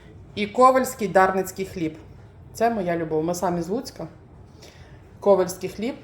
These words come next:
Чесно, я готова з Луцька їздити в Коваль, спеціально хліб купляти. Респект їм. Один з результатів моєї птахорізки, це я зарубала останню курочку шамо. У мене були ошамо, така бійцівська порода.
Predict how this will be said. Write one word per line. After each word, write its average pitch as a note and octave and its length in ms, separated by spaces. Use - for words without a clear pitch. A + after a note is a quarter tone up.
Чесно, E3+ 320
я G3 120
готова G3 380
з F3 40
Луцька A#3 300
їздити G#3 460
в F3 120
Коваль, A#3+ 260
спеціально A#3 720
хліб F#3+ 300
купляти. F3 400
Респект F3+ 580
їм. F3 180
Один C#4+ 260
з C#4 40
результатів A#3+ 640
моєї G#3+ 320
птахорізки, B3+ 640
це A#3+ 200
я G#3+ 140
зарубала A#3+ 540
останню D4+ 640
курочку C4 680
шамо. F3+ 580
У F3+ 40
мене F3+ 160
були F3 200
ошамо, G3+ 520
така A3 220
бійцівська E3+ 580
порода. D#3+ 420